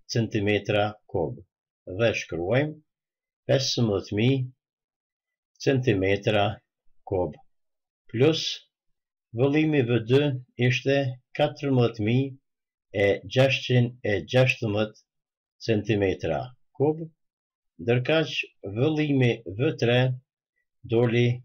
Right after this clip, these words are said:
pesëmbëdhjetë mijë e dyqind e tetëdhjetë e tetë centimetra kub.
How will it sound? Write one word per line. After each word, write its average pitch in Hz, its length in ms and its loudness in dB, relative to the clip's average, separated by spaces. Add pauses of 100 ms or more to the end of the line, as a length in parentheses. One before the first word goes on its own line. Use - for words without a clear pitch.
(120)
pesëmbëdhjetë 113 800 -2
mijë 131 240 2 (680)
e 101 120 2 (260)
dyqind 117 640 0 (200)
e 87 120 -6 (140)
tetëdhjetë 127 640 0
e - 20 -4 (140)
tetë 127 420 0 (680)
centimetra 98 920 0 (640)
kub. 123 300 2